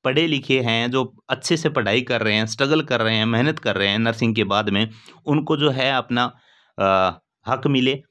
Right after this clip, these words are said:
और अपनी जो एग्जाम दे के वो पास हो, उसके बाद सिलेक्शन हो, मज़ा भी आए। कुछ कुछ लोग ऐसे हैं पास होके घर बैठे हैं या कैसे भी कॉन्ट्रैक्ट पे लगे हुए हैं, वो डायरेक्टली अपॉइंट हो रहे हैं स-, अ, स्टाई-, अ, अपने परमानेंट वाली वैकेंसी के अंदर।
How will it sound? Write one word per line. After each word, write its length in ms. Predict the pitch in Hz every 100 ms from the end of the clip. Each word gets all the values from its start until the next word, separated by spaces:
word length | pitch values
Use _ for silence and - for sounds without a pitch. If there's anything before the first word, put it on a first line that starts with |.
| _
और 140 | - 113
अपनी 540 | 110 113 123 120 113
जो 220 | 101 107 -
एग्जाम 420 | 104 98 117 117
दे 120 | 113
के 120 | 110 113
वो 160 | 101
पास 420 | 98 107 113 113 113
हो, 180 | 107
उसके 180 | 104 -
बाद 260 | 95 104 104
सिलेक्शन 480 | - 101 101 - 104
हो, 100 | 101
मज़ा 300 | 92 92 90
भी 180 | 87
आए। 260 | 76 73 71 _
कुछ 160 | - 113
कुछ 220 | 117 113
लोग 220 | 110 107
ऐसे 200 | 107 107
हैं 120 | 117 113
पास 260 | 113 117 113
होके 240 | 101 110
घर 140 | 98
बैठे 300 | 95 101 101
हैं 140 | 110 101
या 80 | 98
कैसे 300 | 104 98 101
भी 60 |
कॉन्ट्रैक्ट 380 | 98 98 101 95
पे 80 | 107
लगे 220 | 95 98
हुए 100 | 101
हैं, 80 | 113 - - -
वो 60 |
डायरेक्टली 440 | 110 107 110 110 110
अपॉइंट 340 | 104 107 107
हो 120 | 98
रहे 120 | 101 98
हैं 200 | 104 113
स-, 300 | 113 - -
अ, 160 | 98 92
स्टाई-, 420 | - 104 107 -
अ, 300 | 101 95 92 - _ _ _
अपने 240 | 95 92 95
परमानेंट 400 | 120 123 127 110
वाली 180 | 104 90
वैकेंसी 400 | 90 87 85 85
के 120 | 82
अंदर। 200 | -